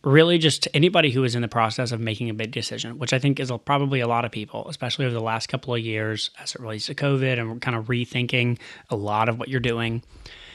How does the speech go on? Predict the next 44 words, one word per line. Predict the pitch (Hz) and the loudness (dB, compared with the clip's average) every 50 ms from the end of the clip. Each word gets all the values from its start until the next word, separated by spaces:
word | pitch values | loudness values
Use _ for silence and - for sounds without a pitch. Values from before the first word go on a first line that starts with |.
| - - _ _ | -20 -20 _ _
is | - 123 - - | 0 0 2 4
I | 131 143 | 4 6
would, | 160 170 151 143 - - - _ - | 6 4 2 0 -8 -16 -6 _ 2
I | 135 | 4
would | 135 147 | 6 6
just | 139 - | 4 4
really | - 156 151 143 | 4 4 4 4
just | 131 131 - 131 | 2 0 -2 -4
encourage | 113 - 123 123 117 | -2 0 0 0 0
you | 120 110 | -2 -2
to, | - 113 113 110 - - - _ | -2 -2 -4 -4 -8 -14 -10 _
to | - | -2
not | 120 120 120 127 151 147 | 2 4 6 6 6 4
be | 180 165 | 4 2
discouraged | 165 147 - - - 117 117 113 113 110 - - - | 2 0 -2 -2 -2 0 0 0 0 -2 -4 -4 -6
if | 135 - | -6 -4
you | 127 | -2
make | 117 113 113 - | 0 0 -2 -2
a | 113 | -4
mistake | 110 104 - - 135 131 139 139 - | -4 -2 0 2 4 4 4 2 0
in | - 143 | 2 2
that | 139 143 - | 2 2 0
decision, | - 143 - 156 143 143 160 165 175 165 - - - - - _ | -2 -2 0 0 2 2 2 2 0 0 -4 -10 -18 -20 -10 _
or | - 127 110 | -2 -2 0
you | 110 110 | 0 0
make | 110 113 117 113 | 2 2 4 2
a | - | 2
decision | 131 123 - - 131 123 156 175 170 | 0 0 -2 -2 -2 0 0 0 0
and | 135 113 | -2 -2
then | 107 104 | -4 -4
later | 104 104 104 104 113 107 | -2 -2 -2 -2 -2 -4
find | - - 117 110 107 | -2 -2 -2 -2 -2
out, | 107 104 107 110 107 - - | -2 0 0 -2 -2 -2 -4
"Actually, | 151 156 - - 175 175 175 170 160 - | -4 -4 -4 -4 -4 -4 -4 -4 -6 -6
wish | 165 143 147 147 143 - | -4 -4 -2 -2 -2 -2
I | 165 | -2
would | 151 147 151 151 | -2 -2 0 -2
have | 151 | -2
chose | 143 - 160 160 147 | -2 -2 -2 -2 -2
something | - 160 165 165 180 | -2 -2 -2 -2 0
else." | 196 147 107 - - - - - - - - - _ _ | 0 -2 -2 -4 -8 -10 -12 -18 -20 -20 -20 -20 _ _
Like, | - 113 107 - | -10 -10 -4 -2
that's | 120 110 - | -2 0 0
okay. | 165 156 - 123 113 107 117 147 | 0 0 2 2 2 2 0 -4